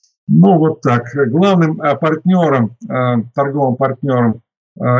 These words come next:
Израиля, э, как по экспорту, так и по импорту, являются Соединённые Штаты Америки. Вот. Ну, с большим отрывом на втором месте находится Бельгия. Почему Бельгия? Ну, потому что,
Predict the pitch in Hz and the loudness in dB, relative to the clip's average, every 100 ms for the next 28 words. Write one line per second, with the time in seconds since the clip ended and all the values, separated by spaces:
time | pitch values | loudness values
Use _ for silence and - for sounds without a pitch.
0 | 147 143 147 139 120 113 107 92 _ _ | 0 0 2 2 2 0 -2 -6 _ _
1 | - 120 113 - - 147 147 135 - 117 | -4 -2 -2 -2 -2 -2 -2 -2 -4 -6
2 | 120 113 143 - 123 151 175 180 165 147 | -4 -2 -2 -2 -6 -2 0 0 -2 -2
3 | 143 120 120 127 151 - 131 120 117 110 | 0 2 2 0 0 -2 -4 -2 0 0
4 | 143 135 117 - 117 117 113 110 104 101 | 0 0 -2 -2 -2 0 0 2 0 -4
5 | _ _ _ _ _ _ - 117 117 113 | _ _ _ _ _ _ -6 0 0 0
6 | - 120 120 175 190 - 131 120 151 147 | -4 0 2 4 2 0 -2 0 0 0
7 | 160 139 131 175 165 123 113 135 139 131 | 0 0 0 0 0 -2 -2 0 0 -2
8 | 143 135 113 110 - 131 127 135 113 127 | -4 -2 -2 -2 -4 -4 -2 -2 0 2
9 | 117 101 104 92 _ _ - 131 160 156 | 0 0 -2 -2 _ _ -8 -6 -2 -2
10 | 147 120 110 107 101 101 156 202 - 151 | 2 2 2 2 0 -2 -2 -2 -2 -4
11 | 143 143 156 - 143 127 | -2 0 -2 0 2 2